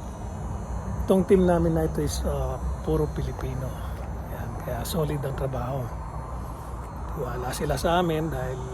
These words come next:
alam nila na very hardworking ang Pilipino. Kaya, ayan. O, sa sobrang lamig, nausok talaga ang bibig. And time check is nine thirty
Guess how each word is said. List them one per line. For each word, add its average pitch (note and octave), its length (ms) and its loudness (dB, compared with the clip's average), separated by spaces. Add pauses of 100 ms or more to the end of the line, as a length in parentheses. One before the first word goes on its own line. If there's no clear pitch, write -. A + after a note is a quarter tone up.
(400)
alam C#3 180 -2
nila C#3 300 -2
na A#2+ 320 -6
very C3+ 240 -2
hardworking C#3 560 -2
ang C3 160 -4
Pilipino. C3+ 480 -4 (1400)
Kaya, B2+ 160 -6 (220)
ayan. C#3 180 -4 (1800)
O, D#3+ 160 0
sa - 80 -6
sobrang D#3 400 0
lamig, F#3+ 240 6 (1500)
nausok C#3+ 420 -2
talaga E3+ 240 2
ang F3 80 2
bibig. D3 240 2 (1800)
And F3 240 0
time G3 240 2
check A#3+ 240 6
is - 160 -4
nine F#3 240 4
thirty G3 400 6